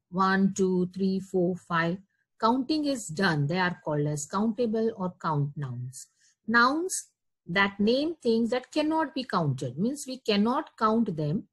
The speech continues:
they are called as uncountable or non-count nouns. In other words, countable nouns are the nouns which have plurals. Plurals means more than one. Uncountable nouns don't have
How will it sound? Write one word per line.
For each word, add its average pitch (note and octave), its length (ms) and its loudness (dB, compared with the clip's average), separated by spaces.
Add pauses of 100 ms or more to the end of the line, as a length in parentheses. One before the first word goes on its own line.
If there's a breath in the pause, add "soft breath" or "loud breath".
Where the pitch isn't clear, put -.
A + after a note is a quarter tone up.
(240)
they D4 80 -2
are B3 200 2
called C#3+ 340 -4
as C#4 240 -4
uncountable F#3+ 880 0 (220)
or B3+ 260 0
non-count A#3 760 -2
nouns. - 440 -14 (400 soft breath)
In E4 160 0
other A#3 240 2
words, F#3 320 2
countable C#4 720 0
nouns G3+ 520 2
are G#3+ 280 0
the C4+ 140 -6
nouns G3+ 420 0
which F3 240 -4
have D#3 180 -6 (160)
plurals. G3 540 0
Plurals G3+ 500 2
means A3+ 300 -2
more F#3+ 320 2
than F3 500 -2
one. D#3 420 -6 (640)
Uncountable B3+ 800 0
nouns G3 460 2
don't C4 340 -2
have G#3+ 220 -2